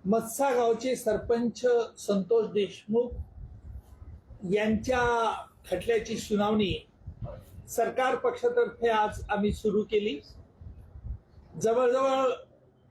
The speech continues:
आज पहिल्या युक्तिवादात एक तासामध्ये मी न्यायालयाला विवेचन केलं आणि न्यायालयाला स्पष्ट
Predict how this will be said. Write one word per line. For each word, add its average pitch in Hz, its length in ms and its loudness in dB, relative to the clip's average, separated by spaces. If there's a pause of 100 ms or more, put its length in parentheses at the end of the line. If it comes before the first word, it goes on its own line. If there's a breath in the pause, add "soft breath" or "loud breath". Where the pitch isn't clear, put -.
(140)
आज 233 260 -2
पहिल्या 233 360 2
युक्तिवादात 247 840 0
एक 220 240 0
तासामध्ये 226 560 2
मी 226 300 2
न्यायालयाला 214 600 2 (440)
विवेचन 214 480 2
केलं 233 300 2 (920)
आणि 269 420 0
न्यायालयाला 254 720 2
स्पष्ट - 1040 -8